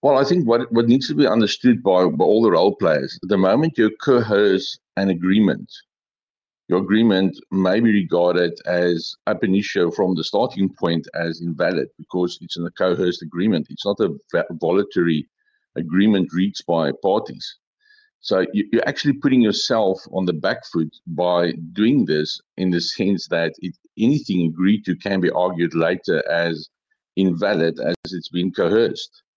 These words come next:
And having people on the ground and very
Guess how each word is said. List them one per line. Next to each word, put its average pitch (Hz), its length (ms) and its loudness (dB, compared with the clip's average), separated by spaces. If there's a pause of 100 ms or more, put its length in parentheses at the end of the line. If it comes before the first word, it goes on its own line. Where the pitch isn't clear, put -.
(460)
And 90 240 -2
having 113 360 0
people 131 280 0
on 101 160 -2
the 95 80 0
ground 87 520 -2 (520)
and 82 340 -2
very 101 220 2